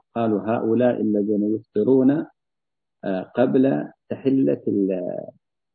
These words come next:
يفطرون يعني في الصيام قبل تحلة الإفطار، قبل أن يعني، آه، يأتي وقت ال-، ال-، الإفطار"، أو كما قال عليه الصلاة والسلام. هؤلاء الذين يعني يصومون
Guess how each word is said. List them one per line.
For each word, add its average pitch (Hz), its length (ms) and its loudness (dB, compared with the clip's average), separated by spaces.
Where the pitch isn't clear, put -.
يفطرون 127 580 0
يعني 98 260 -2
في 98 80 -12
الصيام 117 640 0
قبل 120 300 0
تحلة 110 480 0
الإفطار، 85 460 -8
قبل 107 240 -2
أن 101 200 -2
يعني، 98 440 -2
آه، 101 240 -4
يأتي 120 360 -2
وقت 113 300 -4
ال-، 92 260 -2
ال-، - 260 -6
الإفطار"، - 680 -4
أو 104 100 -2
كما 104 260 -2
قال 101 300 2
عليه 98 240 2
الصلاة 95 460 -6
والسلام. - 500 -4
هؤلاء 147 480 4
الذين 151 400 6
يعني 107 320 0
يصومون 143 760 2